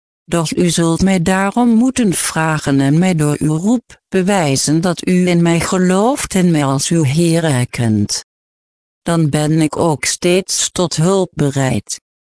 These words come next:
Dan zal de aardse en geestelijke nood zijn opgeheven. Want deze laatste is de aanleiding voor de aardse nood die u pijnlijk ondergaat.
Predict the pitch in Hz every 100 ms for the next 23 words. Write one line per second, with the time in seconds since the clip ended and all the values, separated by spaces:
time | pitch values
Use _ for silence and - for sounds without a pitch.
0 | _ _ _ _ 175 175 160 175 175 147
1 | - 165 160 - - 147 165 147 - 160
2 | 160 - 185 180 - 196 185 208 190 143
3 | - 143 131 127 - 202 - 170 151 156
4 | 160 131 98 101 123 _ _ _ _ _
5 | _ _ - 151 135 147 147 170 180 185
6 | 226 247 - - - 185 - 165 - 180
7 | 202 202 208 220 214 - 165 156 - 175
8 | 175 - - 135 143 135 123 - - _
9 | 147 143 - 175 - 175 180 190 190 214
10 | - 165 143 131 - 135 104 - -